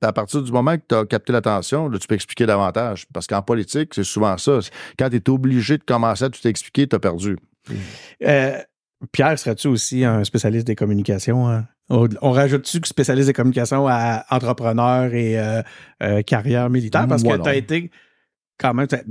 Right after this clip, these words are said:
Speaker 2: ton journal, tu
Speaker 1: Ah,
Speaker 2: devais
Speaker 1: Prestige,
Speaker 2: le
Speaker 1: ouais, ben
Speaker 2: tu sais,
Speaker 1: oui,
Speaker 2: je veux dire,
Speaker 1: oui,
Speaker 2: veux,
Speaker 1: oui.
Speaker 2: veux pas, ça a dû te, t'as dû t'amener quelques notions en com.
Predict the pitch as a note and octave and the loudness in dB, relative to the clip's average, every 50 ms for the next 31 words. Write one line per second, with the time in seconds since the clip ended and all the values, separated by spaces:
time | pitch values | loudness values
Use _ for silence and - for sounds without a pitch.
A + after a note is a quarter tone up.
0 | G#2+ - C#3 C#3 C#3 D#3 C3+ C#3 D3+ F4 G4 C#4 C3 A#2+ - E3+ F3+ B2+ A#2+ - | -6 -4 -2 -2 -2 -2 -2 -4 -4 -4 -4 -6 -6 -4 -2 -2 -2 0 0 0
1 | - D#3 D#3 D#3+ D3 A2+ G2+ A#2 C3+ C3 A#2+ G#2+ G2 E2+ G2 G2 G2 G#2+ A#2 - | 2 2 2 2 2 0 0 0 2 2 2 0 0 -2 -2 -2 0 2 2 2
2 | F#3 D3+ C#3 B2 A#2+ C#3 A#2 - D#3+ E3 D3+ C3 B2+ F#3 G#3+ G#3 E3+ C#3+ A#2+ A#2 | 2 0 0 0 2 4 4 4 4 4 2 2 2 0 0 0 0 0 -2 -2
3 | A#2+ B2+ C3 D3 D#3+ - - D3 C#3+ C3+ C3+ C3+ B2+ B2+ B2 - D3+ C#3 C#3+ F3 | -2 -4 -6 -6 -4 0 2 2 2 2 2 0 0 0 0 0 0 2 2 0
4 | E3+ - D3 C3+ - C#3+ C3 C3 C3+ B2 G#2+ - - C#3 C#3+ D3 C#3+ C3 A#2+ A2 | 0 0 0 0 0 2 2 2 2 0 0 0 2 2 2 2 2 0 -2 -2
5 | - C#3+ D3+ B3 A#3 F3 C#3+ | 0 0 0 0 0 -2 -4